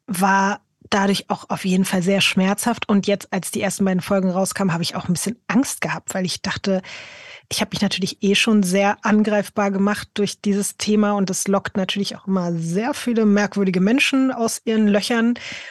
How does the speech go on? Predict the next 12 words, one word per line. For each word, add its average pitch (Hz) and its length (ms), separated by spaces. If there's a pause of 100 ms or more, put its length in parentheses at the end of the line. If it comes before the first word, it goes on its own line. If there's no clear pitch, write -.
(120)
und 214 220 (160)
durch 214 440
diesen 202 600 (460)
Umgang 226 380
damit, 202 440 (340)
also 196 280 (120)
dass 202 180
ich 214 160
eigentlich 208 360
fast - 340
nichts - 520
mehr 202 440